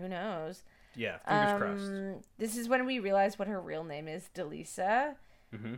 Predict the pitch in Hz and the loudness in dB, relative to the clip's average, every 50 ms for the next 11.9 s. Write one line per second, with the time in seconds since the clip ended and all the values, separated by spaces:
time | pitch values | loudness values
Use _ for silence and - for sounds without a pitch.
0 | 135 - - - 127 120 - - 156 139 139 139 139 - - 127 123 - - 135 | -10 -12 -10 -6 -4 -4 2 6 6 6 6 4 2 0 -6 -6 -6 -4 0 0
1 | 135 135 - - 151 131 127 123 120 - - 123 117 - 120 113 - 120 113 - | 0 0 0 -2 0 0 0 0 -2 -2 -6 -8 -8 -8 -10 -4 -4 -4 -4 -2
2 | - 113 104 104 98 - - 104 104 92 113 113 - - 160 156 139 117 104 90 | -2 -4 -4 -4 -6 -6 -6 -4 -4 -4 -6 -2 4 4 4 4 4 2 0 -4
3 | 90 - - - - - _ - _ - - - - - 160 - - - _ _ | -8 -14 -16 -18 -20 -20 _ -20 _ -20 -20 -10 -4 -4 -4 -4 -4 -10 _ _
4 | - - 208 202 202 240 220 220 220 214 208 - - - - - _ - - _ | -10 -6 -4 4 8 12 12 12 12 12 8 6 2 0 -8 -18 _ -20 -20 _
5 | _ 190 - - 233 220 220 226 233 214 - 262 233 226 214 208 208 180 165 170 | _ -18 0 2 4 6 6 4 4 2 6 8 10 10 8 8 6 4 6 6
6 | 196 226 220 - - 226 190 165 156 151 151 156 170 190 - - 202 175 - - | 6 6 4 0 -2 -2 -2 -2 -2 -6 -8 -10 -12 -12 -12 -12 -12 -12 -8 -8
7 | 175 165 - - 190 170 156 156 156 156 135 78 90 156 156 151 139 139 139 131 | -8 -10 -6 -2 0 0 0 0 0 -2 -4 -4 -4 -4 -4 -4 -6 -8 -8 -10
8 | - - - - - - - - 165 160 - 185 170 - 175 175 175 202 220 160 | -10 -12 -12 -14 -18 -14 -10 -10 -10 -8 -8 -10 -8 -6 -4 -2 -2 -2 -4 -4
9 | 160 151 131 120 113 92 85 92 151 170 - - - - - - - _ - - | -6 -8 -8 -10 -10 -14 -14 -14 -14 -14 -16 -16 -18 -18 -18 -20 -20 _ -20 -20
10 | _ _ - _ _ _ _ _ - - _ _ _ - 214 208 208 208 202 202 | _ _ -20 _ _ _ _ _ -20 -20 _ _ _ 2 4 4 6 6 6 6
11 | 202 190 175 170 175 165 - - - 175 180 170 180 180 180 180 180 175 | 4 2 -2 -6 -8 -8 -10 -10 -2 2 4 6 8 8 8 6 6 4